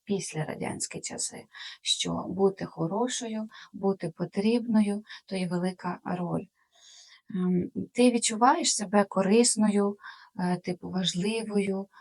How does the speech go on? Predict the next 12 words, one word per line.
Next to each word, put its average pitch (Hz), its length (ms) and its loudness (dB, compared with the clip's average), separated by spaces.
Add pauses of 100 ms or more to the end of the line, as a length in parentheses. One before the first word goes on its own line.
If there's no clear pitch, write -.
значущою, 190 1040 0
але 190 240 -4
то 196 180 -8
є 190 140 -4
все 185 340 -6 (280)
ілюзія. 180 640 -2 (1000)
М, 190 180 4 (180)
проте 240 340 6
з - 220 -2
цим, 269 480 2
м, 202 220 6
стоїть, 214 580 0